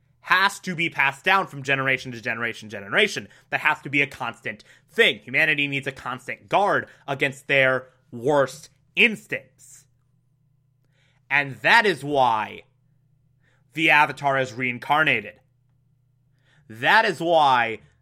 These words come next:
there is an Avatar cycle. Because it will never be contained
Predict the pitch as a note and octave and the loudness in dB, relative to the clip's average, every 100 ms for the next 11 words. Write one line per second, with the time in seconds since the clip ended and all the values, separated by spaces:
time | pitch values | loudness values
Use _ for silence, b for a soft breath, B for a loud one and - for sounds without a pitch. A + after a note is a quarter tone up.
0 | _ A#2 D3+ D3+ C#3+ C#3+ D#3 D3 C#3+ C3 | _ -2 2 2 0 0 2 2 0 -2
1 | A2+ D3 E3 E3 - G2 _ _ _ _ | -2 0 2 2 -2 -20 _ _ _ _
2 | _ _ _ _ _ _ _ _ _ _ | _ _ _ _ _ _ _ _ _ _
3 | - D3+ E3+ E3+ - F3+ F3 D#3+ D3 D3+ | -4 0 2 2 2 -2 0 -2 -2 -6
4 | E3 F3+ F3+ F3+ F#3+ F#3+ F#3 - _ B2+ | -4 2 2 2 -2 -2 -6 -10 _ -20
5 | - F#3+ F#3 F3+ - E3 D#3 - D#3+ D#3+ | -6 -2 0 -2 -4 -8 -8 -2 2 2
6 | C#3 B2 A2 G2+ | 0 -2 -8 -14